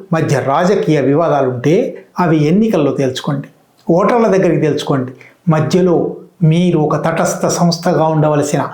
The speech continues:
ఒక రాజ్యాంగబద్ధ సంస్థగా ఉండవలసిన మీరు ఎందుకు వాడుకోబడుతున్నారు అని ప్రశ్నించాడు.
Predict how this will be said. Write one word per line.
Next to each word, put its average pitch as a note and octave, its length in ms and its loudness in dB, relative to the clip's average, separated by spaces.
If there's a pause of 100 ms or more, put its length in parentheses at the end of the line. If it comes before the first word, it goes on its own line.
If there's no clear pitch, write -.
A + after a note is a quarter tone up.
(280)
ఒక E3+ 120 2
రాజ్యాంగబద్ధ F3 760 2
సంస్థగా F3 460 0
ఉండవలసిన D#3+ 600 0 (380)
మీరు G#3+ 480 2 (480)
ఎందుకు F#3 580 2 (260)
వాడుకోబడుతున్నారు D3 1300 0 (500)
అని C#3+ 100 0
ప్రశ్నించాడు. - 560 -2